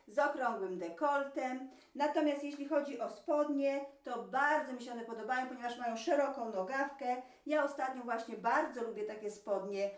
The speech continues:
y, właśnie z taką nogawką. Zobaczcie, tak wygląda ten zestaw z tyłu. Ja sobie oczywiście tu rękawy podwinęłam, ale tak wyglądają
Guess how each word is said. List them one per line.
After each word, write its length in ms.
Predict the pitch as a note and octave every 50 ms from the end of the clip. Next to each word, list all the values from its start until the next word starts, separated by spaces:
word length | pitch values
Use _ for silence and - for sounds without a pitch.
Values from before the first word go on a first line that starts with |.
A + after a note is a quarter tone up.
| - - - -
y, 220 | F3+ F3 E3+ E3+ -
właśnie 280 | G#3+ G#3 G#3 G#3 G#3 G3+
z 60 | -
taką 280 | - A3 G3+ G3+ G3+ F#3+
nogawką. 720 | F3+ E3+ A3+ B3 C#4 C#4+ C#4 C#4 - C4 B3+ B3 A#3 A#3+ - - - - -
Zobaczcie, 480 | A3 A3+ A#3+ C4 C4 B3+ - A#3+ G#3+
tak 320 | - C#4+ C4 B3+ B3+ B3 - - - - -
wygląda 540 | G#3+ G#3+ G#3+ A3+ A#3+ A#3+ A3+ A3 A3 G#3 G#3+
ten 240 | G#3+ G3 F#3+ G3 F#3+ - - - - - _ -
zestaw 500 | G#3 F#3+ B3 A#3 A#3 - G3 - - -
z 120 | - -
tyłu. 640 | - - D#4 D#4+ D#4 D4 C#4+ C#4+ C#4+ C#4+ D4 C#4+ D4 - - - _ _ _ - - - - - - - A#3+
Ja 160 | C#4 C#4 D4+
sobie 140 | D#4 D4 C#4+
oczywiście 360 | C#4+ C#4 - C4+ C4+ - C4+
tu 120 | B3+ C4+ C4+
rękawy 380 | C4 C4 C4 D4+ C4 B3 B3
podwinęłam, 840 | B3 A#3 A#3+ A3+ G3+ G#3+ G#3+ C4 D#4 E4 D#4 D4 C#4 C#4 C#4 C#4 - - - _ _ _ _ _
ale 240 | - C#4+ C#4+ C#4 C4+
tak 360 | - - C4+ B3+ B3+ A#3+ A3+
wyglądają 680 | A3+ A3 A3+ A3 A3 A3 A3+ A3+ G#3+ G3+ G3+ G3 G3